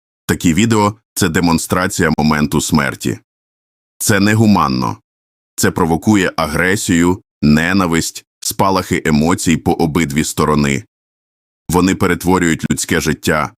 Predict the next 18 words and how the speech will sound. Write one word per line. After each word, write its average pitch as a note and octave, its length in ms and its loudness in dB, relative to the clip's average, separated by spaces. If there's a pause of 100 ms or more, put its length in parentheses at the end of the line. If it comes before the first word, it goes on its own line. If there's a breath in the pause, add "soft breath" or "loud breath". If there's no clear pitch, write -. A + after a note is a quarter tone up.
(140)
на D#2+ 180 2
контент. C#2+ 680 -2 (420)
Питання B2 340 2
в - 60 -4
тому, B2+ 320 2 (200)
що A#2+ 180 2
ми A#2+ 100 4
хочемо B2+ 440 2
від A2 160 2
соцмереж: A2 760 0 (260)
інформувати G2+ 800 2
чи G2 140 0
шокувати, D#2 680 0 (920)
показувати A2 720 2
реальність F2+ 600 0 (180)
чи G2+ 140 2
розпалювати A2 720 0
ненависть. D2+ 720 0